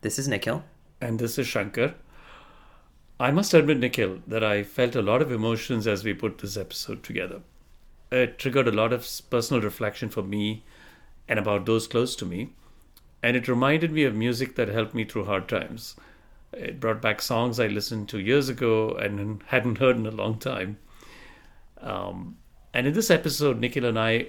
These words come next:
Speaker 2: first try to define mental health, each in our individual perspective.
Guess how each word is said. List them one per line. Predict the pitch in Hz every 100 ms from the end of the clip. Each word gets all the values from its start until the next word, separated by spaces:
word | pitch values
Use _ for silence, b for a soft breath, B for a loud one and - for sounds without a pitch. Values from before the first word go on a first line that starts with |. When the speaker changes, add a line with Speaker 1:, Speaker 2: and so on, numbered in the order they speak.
| -
Speaker 2:
first | - 123 120 -
try | 123 107
to | 117
define | 107 - 127 170
mental | 127 98 85
health, | 90 101 127 -
each | 107 107
in | 117
our | 104 98
individual | - 104 101 95 98
perspective. | 87 101 - 113 - 110 101